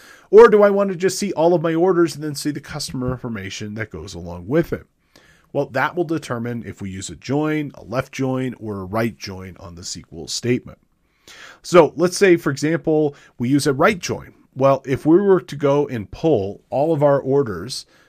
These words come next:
and join the customer table to it,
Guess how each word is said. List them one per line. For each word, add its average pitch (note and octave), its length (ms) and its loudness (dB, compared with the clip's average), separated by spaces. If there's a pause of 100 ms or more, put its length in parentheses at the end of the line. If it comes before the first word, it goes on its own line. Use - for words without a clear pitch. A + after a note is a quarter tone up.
(140)
and A#2+ 360 -6
join C#3+ 340 0
the C#3 80 -4
customer B2+ 480 -6
table A#2 380 -8
to F#3+ 300 -2
it, G2+ 140 -4